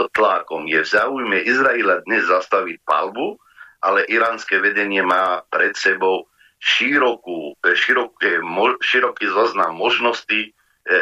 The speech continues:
vojenských ako aj nevojenských, ako pristupovať k tejto vojne. Takže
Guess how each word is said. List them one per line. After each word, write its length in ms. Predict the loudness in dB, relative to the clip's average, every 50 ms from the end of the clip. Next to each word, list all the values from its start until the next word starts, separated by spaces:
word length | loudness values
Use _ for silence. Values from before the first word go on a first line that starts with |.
| 2 2
vojenských 560 | 2 2 2 2 0 -2 -4 -8 -6 -2 -2 0
ako 280 | 0 -2 -2 -4 -4 0 0
aj 200 | 0 -2 -2 -4
nevojenských, 720 | -4 -2 0 2 2 2 2 0 -2 -4 -4 -2 -2 0 0
ako 280 | 0 -2 -2 -6 -6 -4
pristupovať 640 | -4 -4 -4 -4 -8 -6 0 2 2 2 2 0 -2
k 40 | -2 -2 -2
tejto 160 | 0 -2 0 0
vojne. 240 | 0 -2 -2 -6 -12 _ _ -20 -20 -20 _ -2
Takže 560 | 0 0 0 2 0 0 0 0 -2 -4 -8